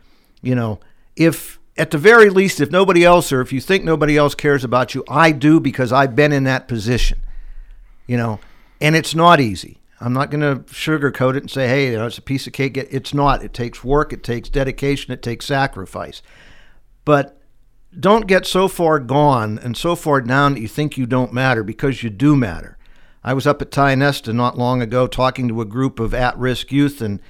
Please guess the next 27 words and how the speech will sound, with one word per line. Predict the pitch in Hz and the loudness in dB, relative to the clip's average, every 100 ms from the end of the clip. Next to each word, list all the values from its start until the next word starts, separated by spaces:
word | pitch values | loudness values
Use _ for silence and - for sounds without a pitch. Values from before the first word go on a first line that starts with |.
| - - - | -20 -20 -8
we | 117 | -2
were | |
having | 123 127 123 | 0 0 -2
a | |
question | - 139 - 113 | -2 -2 2 2
and | 120 | 2
answer | 131 143 127 107 | 2 0 -2 -4
session, | 123 127 - 120 | -2 -2 -2 -4
and | 117 120 | -2 0
one | 135 135 | 0 0
young | 127 123 | 0 0
man, | 127 127 117 | 0 -2 -4
probably | - 120 127 117 | -6 -6 -4 -4
eighteen | 123 127 135 123 | -6 -4 -2 0
years | 120 110 | -2 0
old, | 127 127 110 - - _ - | 0 0 -2 -10 -20 _ -10
uh, | 113 110 - | -6 -4 0
asked | 139 160 - | 2 0 0
me | 135 135 131 - - - - | -2 0 -2 -8 -20 -20 -16
straight | - 196 214 | -2 2 4
out, | 214 185 | 4 0
he | 98 | -4
said, | 120 120 | -8 -4
"Am | 135 147 | -2 2
I | 165 196 | 2 2
an | 170 | 2
accident?" | 180 196 - 90 - | 2 0 -4 -12 -16